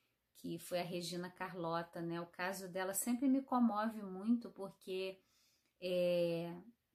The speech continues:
pra trazer pra vocês não um olhar de que olha o que a Kelly fez, mas é olha o que a sua escolha pode fazer hoje na sua vida,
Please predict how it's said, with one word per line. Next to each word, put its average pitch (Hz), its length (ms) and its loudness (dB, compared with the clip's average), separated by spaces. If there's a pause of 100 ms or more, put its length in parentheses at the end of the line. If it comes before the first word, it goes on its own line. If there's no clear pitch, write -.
pra 202 140 -4
trazer 202 480 -4
pra 220 120 -4
vocês 214 680 -4
não 277 500 4 (100)
um 262 220 6
olhar 220 560 2
de 220 200 -6
que - 540 -12
olha 294 640 4
o 233 140 -2
que - 100 -8
a 233 80 2
Kelly 214 600 -2
fez, - 840 -10 (560)
mas 185 460 -2
é 175 320 2
olha 233 400 6
o 247 80 -6
que - 100 -4
a 226 60 0
sua 370 760 -2
escolha 220 760 0 (100)
pode 202 300 -2
fazer 208 380 -6
hoje 202 360 -4
na 202 120 -8
sua 214 280 -4
vida, 170 500 -10